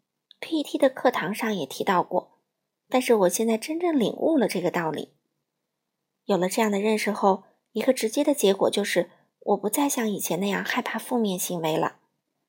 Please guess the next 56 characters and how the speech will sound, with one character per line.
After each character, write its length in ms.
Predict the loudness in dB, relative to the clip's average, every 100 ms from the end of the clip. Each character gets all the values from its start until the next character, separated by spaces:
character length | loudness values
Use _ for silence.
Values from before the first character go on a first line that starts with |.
| _ _ _ _ -2
面 160 | 2
对 80 | 4
爱 180 | 4 4
丽 160 | 4 2
丝 180 | 0
在 180 | 2 4
我 120 | 4
离 140 | 2 0
开 180 | 0 -4
时 140 | 0
的 100 | 0
哭 240 | 0 0
闹， 360 | 2 0 -2 -12 _ _
我 100 | -8
不 140 | -6
再 160 | 0 0
觉 160 | 2 2
得 100 | 2
有 80 |
什 160 | 0 0
么 80 | -2
不 160 | -2
舒 220 | -4 -2 -4
服 120 | -2
和 140 | 0
焦 220 | 0 0
虑， 280 | 0 0 -2 _ _ _ _ _ _ _ -6
这 120 | 2
也 120 | 4
似 160 | 4 0
乎 200 | -2 0
对 120 | 0
她 180 | 0 2
有 140 | 4
了 100 | 4
立 200 | 4 0
竿 200 | -2 -2
见 200 | 2 4
影 160 | 4 2
的 80 | -2
效 240 | 0 0
果。 320 | 2 0 0 _ _ _ _ _ _ _ _ _ _ _ _
昨 140 | 0
晚 260 | 4 4 2
我 60 | 0
要 140 | -2
出 140 | -2 -2
去 100 | 0
上 260 | -2 -4
课， 300 | -4 -2 -4 -6 _ _ _ _ _ _
爸 180 | 0 2
爸 280 | 2 0 -2
会 140 | -4
陪 220 | -4 -4
着 120 | -4 -4
她。 240 | -6 -8